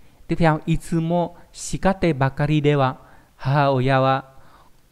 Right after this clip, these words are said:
kosodate ga iya ni natte shimaimasu. À, đây các bạn có cái ngữ pháp de wa là nếu điều đằng trước là sự thật thì điều đằng sau sẽ là cái không tốt, đúng không? À, nếu mà, gì nhỉ?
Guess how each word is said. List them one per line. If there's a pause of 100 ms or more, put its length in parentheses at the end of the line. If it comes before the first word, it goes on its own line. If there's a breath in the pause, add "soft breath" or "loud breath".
(460)
kosodate
ga (240)
iya
ni
natte
shimaimasu. (1080 soft breath)
À, (140)
đây
các
bạn
có
cái
ngữ
pháp
de
wa (320)
là
nếu
điều
đằng
trước (460)
là
sự
thật (420 soft breath)
thì
điều
đằng
sau
sẽ
là
cái
không
tốt,
đúng
không? (400 soft breath)
À, (600 soft breath)
nếu
mà, (300)
gì
nhỉ?